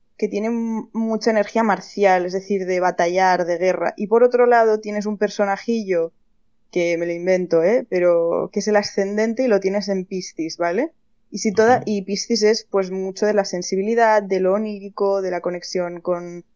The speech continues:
Speaker 1: em, pues con lo más espiritual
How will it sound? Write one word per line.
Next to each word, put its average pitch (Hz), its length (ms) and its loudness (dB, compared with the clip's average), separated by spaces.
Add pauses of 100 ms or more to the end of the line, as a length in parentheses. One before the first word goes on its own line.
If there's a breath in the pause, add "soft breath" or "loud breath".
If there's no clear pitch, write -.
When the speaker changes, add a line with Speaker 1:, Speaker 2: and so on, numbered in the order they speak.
(420)
Speaker 1:
em, 170 880 -6
pues 180 200 -8
con 165 560 -4
lo - 240 -4
más 175 160 -2
espiritual 202 1000 2